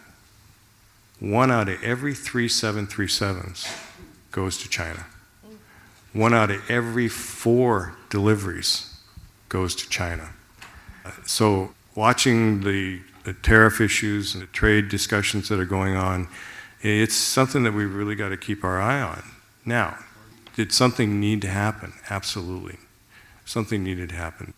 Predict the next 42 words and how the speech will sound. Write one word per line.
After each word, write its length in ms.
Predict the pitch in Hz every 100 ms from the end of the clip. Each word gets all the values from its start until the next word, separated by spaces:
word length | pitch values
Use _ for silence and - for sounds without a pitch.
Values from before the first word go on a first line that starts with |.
| _
But 240 | 113 101 92
it's 140 | - -
how 300 | - 101 104
you 180 | 101 101
do 220 | 95 95
those 300 | 90 82 -
things. 460 | 92 92 - - - -
And 180 | 104 92
particularly 640 | - - 131 143 120 113
in 160 | 104 101
the 180 | 101
Asian 400 | 98 101 95 92
world, 400 | 92 92 87 82 - - - - _
the 100 | 98
how 440 | 78 90 104 104 98
is, 140 | 87
is, 200 | 87 82 - -
is 220 | 92 90
equally 280 | 92 - 95
as 100 | 92
important 580 | 90 - 92 90 87
in 160 | 87 85
terms 260 | - 90 85
of 160 | 78
what. 180 | 78 76 - _ - - - -
That's 300 | 113 120 -
what 100 | 113
I 100 | 104
get 260 | 101 98 101
most 340 | 98 101 -
concerned 440 | - 92 - 92
about, 340 | 90 85 80 - - -
is 520 | 98 90 87 - - -
how 320 | - 101 92
we're 220 | 92 92 87
approaching 540 | - 90 85 - 90
this. 300 | 92 - - - - - - -
And 80 | 98
it 200 | 92 -
can 280 | 107 95 95
never 280 | 110 117 110
be 460 | 98 107 95 82